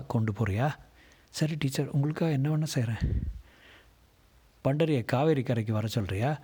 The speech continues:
உனக்கு சொன்னா தெரியாது, எனக்கு நிறைய சந்தேகம் கேட்கணும். பண்டரி தான் சந்தேகத்தை தீர்ப்பார்." "சரி, உள்ளவா." அவள் என்னை அந்த அறைக்குள்,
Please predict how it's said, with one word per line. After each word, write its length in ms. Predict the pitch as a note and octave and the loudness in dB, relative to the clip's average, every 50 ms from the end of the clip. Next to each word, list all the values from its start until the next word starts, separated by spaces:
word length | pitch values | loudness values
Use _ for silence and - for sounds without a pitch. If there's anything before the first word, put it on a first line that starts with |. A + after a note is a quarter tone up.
| - - - - - | -16 -20 -20 -14 -4
உனக்கு 300 | - A#2+ B2 A#2+ - A#2+ | 0 0 0 0 0 -2
சொன்னா 280 | G#2+ - B2 B2+ C#3+ C#3 | -2 0 0 0 0 0
தெரியாது, 560 | C3+ A#2+ A2+ A2+ G#2+ G2+ F#2 F#2 G#2 A2+ A2 | 0 0 0 0 0 -2 -2 -4 -4 -4 -2
எனக்கு 260 | A2 A#2 A#2 A2 A2+ | 0 0 0 0 0
நிறைய 460 | A2 A2+ A#2+ C#3 D#3 D3 B2 G#2+ - - | 0 2 2 2 2 2 0 -2 -4 -8
சந்தேகம் 520 | - - A#2 A#2+ C#3 D#3 D3 B2+ A2 G2+ | -6 -4 -2 2 2 2 2 2 0 -2
கேட்கணும். 340 | G2+ F#2+ - G2 G2+ G2+ - - - - - - | -4 -4 -4 -6 -8 -8 -10 -16 -20 -20 -8 -2
பண்டரி 280 | - A#2 D3 E3 E3 D3 | 0 2 4 4 4 2
தான் 180 | A#2+ B2+ C3+ B2+ | 2 2 0 0
சந்தேகத்தை 480 | - - A2+ A2+ B2 A#2+ A#2 - - G#2+ | 0 0 0 0 2 0 0 -4 -6 -6
தீர்ப்பார்." 380 | - G#2 - - - F#2+ - - - - - - - - | -4 -4 -4 -4 -6 -6 -6 -12 -20 -20 -20 -20 -20 -18
"சரி, 280 | - - - D#3+ D#3 F#3 - C4 F3 B2+ | -10 -4 -4 -2 -2 -4 -6 -4 -2 0
உள்ளவா." 280 | C3 C#3 C#3+ C3+ A2+ - - - - - - - - - - - - - - | 0 2 0 0 -2 -4 -8 -18 -20 -20 -20 -20 -20 -20 -20 -20 -20 -10 -2
அவள் 280 | - B2+ A#2+ A#2+ A#2+ A#2 - - - - | 0 2 2 2 0 -2 -8 -14 -20 -12
என்னை 280 | - - B2+ B2+ A#2+ | -2 0 0 2 2
அந்த 260 | A#2 A#2 A#2 A#2 A2+ - | 0 0 -2 -2 -2 0
அறைக்குள், 460 | A#2+ A#2+ C3 C3+ C3+ - B2+ A2+ | 0 0 0 0 0 -2 -4 -4